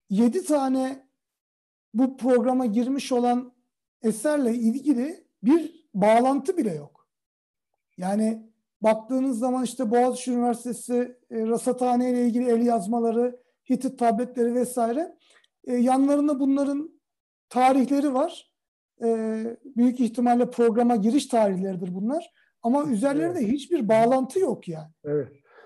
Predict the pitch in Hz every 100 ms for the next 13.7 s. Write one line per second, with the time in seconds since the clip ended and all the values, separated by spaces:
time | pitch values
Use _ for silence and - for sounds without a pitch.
0 | _ _ 151 233 247 285 - _ _ _
1 | _ - 240 285 302 247 415 262 269 330
2 | 277 226 240 240 349 - 311 294 - _
3 | _ _ _ _ 240 240 262 262 269 269
4 | 277 269 269 269 - _ _ _ _ _
5 | _ _ _ _ _ - 262 285 285 240
6 | 240 269 269 285 302 311 277 233 202 214
7 | 202 208 202 180 - _ _ _ _ _
8 | _ - 202 175 240 - 196 185 196 294
9 | 381 - _ _ - 247 285 285 - _
10 | _ - 233 302 339 - 294 247 247 262
11 | 277 285 330 339 254 - 269 262 240 262
12 | 254 254 - _ 185 220 254 - 240 220
13 | - 233 220 175 214 262 349